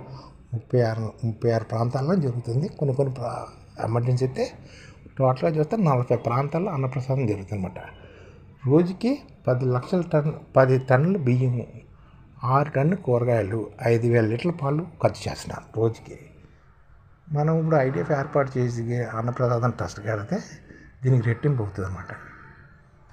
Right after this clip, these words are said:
దీని గురించి ఒకసారి చూద్దాం. ఇప్పుడు అన్నప్రసాదానికి ఏ విధంగా, అన్నప్రసాద ట్రస్ట్కి ఎంతమంది ఎలా,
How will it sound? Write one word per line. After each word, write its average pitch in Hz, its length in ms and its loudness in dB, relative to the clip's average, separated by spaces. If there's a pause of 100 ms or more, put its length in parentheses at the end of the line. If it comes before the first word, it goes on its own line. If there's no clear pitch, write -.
(1120)
దీని 135 160 6
గురించి 143 200 4
ఒకసారి 120 320 -2
చూద్దాం. 107 340 -2 (4000)
ఇప్పుడు 165 340 4
అన్నప్రసాదానికి 175 920 4
ఏ 156 100 8
విధంగా, 160 380 2
అన్నప్రసాద 156 580 4
ట్రస్ట్కి 143 380 0
ఎంతమంది 139 760 2
ఎలా, 127 180 -4